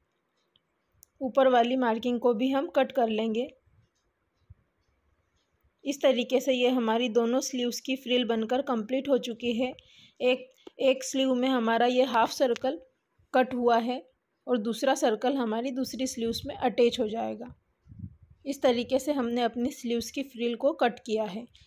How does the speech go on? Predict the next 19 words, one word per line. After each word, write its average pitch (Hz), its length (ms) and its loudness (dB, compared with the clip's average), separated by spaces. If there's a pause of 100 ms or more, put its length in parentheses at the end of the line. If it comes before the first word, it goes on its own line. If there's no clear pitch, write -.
(120)
अब 269 140 2
हमें 247 260 2
इसे 254 240 2
अपनी 240 300 0
स्लीव्स 233 400 -4
में 262 120 -2
अटैच 247 340 -2
करना 220 340 -2
है। 247 220 -6 (800)
तो 254 100 4
इस 277 200 -4
तरीके 247 380 2
से 254 140 -2
ये 240 160 0
आपकी 226 340 0
स्लीव्स 233 380 -6
में 277 140 -6
अटैच 233 480 0
होगी। 214 320 -8